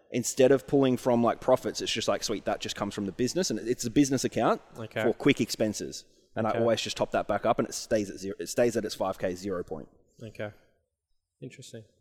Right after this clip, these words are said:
Speaker 1: It's money that, it's essentially play money I'm willing to spend. <laughs>
Speaker 2: Yeah.
Speaker 1: So, and then I just keep it, sta-, it just top that up every time I
Speaker 2: But
Speaker 1: spend
Speaker 2: what
Speaker 1: it.
Speaker 2: was your strategy? So when you were just starting out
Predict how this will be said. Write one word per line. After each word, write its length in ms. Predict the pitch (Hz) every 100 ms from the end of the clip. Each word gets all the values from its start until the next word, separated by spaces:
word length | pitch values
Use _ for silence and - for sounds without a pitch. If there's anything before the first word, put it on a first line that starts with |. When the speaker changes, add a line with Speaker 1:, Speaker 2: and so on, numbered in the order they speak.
| _
Speaker 1:
It's 100 | -
money 180 | 123 147
that, 120 | 139
it's 120 | 120 117
essentially 400 | 147 180 190 -
play 200 | 131 135
money 220 | 123 107
I'm 120 | 101
willing 200 | 117 107
to 80 | 92
spend. 340 | - 82 - 480
<laughs> 60 | - -
Speaker 2:
Yeah. 140 | 113 - _ _ _ -
Speaker 1:
So, 320 | 110 98 95 - _ -
and 120 | 107
then 80 | 101
I 120 | 98
just 120 | 95
keep 160 | - 104
it, 80 | 101
sta-, 180 | - - 101
it 180 | -
just 200 | - -
top 180 | - 113
that 160 | 107 104
up 120 | 101
every 180 | 95 92
time 200 | 95 92
I 40 |
Speaker 2:
But 60 | 85
Speaker 1:
spend 120 | 156
Speaker 2:
what 120 | 160
Speaker 1:
it. 20 | 180
Speaker 2:
was 160 | 175
your 160 | 156 156
strategy? 520 | - 139 139 127 127
So 260 | - 123 117
when 240 | 120 127
you 120 | 131 139
were 80 |
just 260 | 135 135 -
starting 360 | - 117 113 107
out 220 | 104